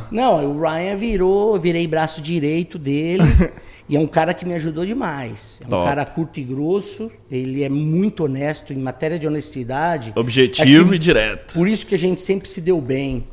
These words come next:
Speaker 2: Aham.
Speaker 1: Porque meus pais sempre focaram muito, tanto comigo como a minha irmã, a honestidade. E eu
Speaker 2: Que isso,
Speaker 1: e
Speaker 2: o cara
Speaker 1: essa
Speaker 2: honesto na indústria de body shop
Speaker 1: e
Speaker 2: em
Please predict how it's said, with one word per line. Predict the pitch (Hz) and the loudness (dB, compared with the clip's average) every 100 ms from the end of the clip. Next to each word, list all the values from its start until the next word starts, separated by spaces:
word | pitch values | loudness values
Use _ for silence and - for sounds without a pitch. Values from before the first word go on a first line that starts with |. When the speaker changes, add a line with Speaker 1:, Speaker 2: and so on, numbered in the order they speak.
| - | -6
Speaker 2:
Aham. | 123 120 117 143 - - - | -4 0 0 0 -4 -18 -20
Speaker 1:
Porque | - 147 | -4 0
meus | 151 156 | 0 0
pais | - 156 160 160 | 0 0 0 -2
sempre | - - 185 190 180 | -6 -4 -4 -4 -4
focaram | - 175 - 160 156 | -4 -6 -4 -4 -2
muito, | 147 147 151 165 - | -2 0 0 -2 -4
tanto | - 156 156 | -4 -4 -4
comigo | - 147 147 147 | -8 -2 -2 -2
como | 135 135 | -4 -6
a | 131 | -4
minha | 135 | -4
irmã, | 127 135 156 175 | -2 0 0 0
a | 156 | -2
honestidade. | 147 147 147 - 180 139 120 113 101 104 - - - - - | -2 -2 -4 -6 -6 -6 -6 -8 -10 -14 -16 -20 -20 -20 -10
E | 135 151 | 0 2
eu | 156 | 4
Speaker 2:
Que | 160 | 4
isso, | 147 131 135 | 4 6 4
Speaker 1:
e | |
Speaker 2:
o | 147 | 6
cara | 170 147 160 | 8 10 10
Speaker 1:
essa | 208 | 8
Speaker 2:
honesto | 156 165 180 | 8 8 6
na | 160 | 4
indústria | 143 160 160 | 6 6 4
de | 143 | 2
body | 135 147 143 | 6 8 8
shop | 160 | 8
Speaker 1:
e | |
Speaker 2:
em | 151 | 8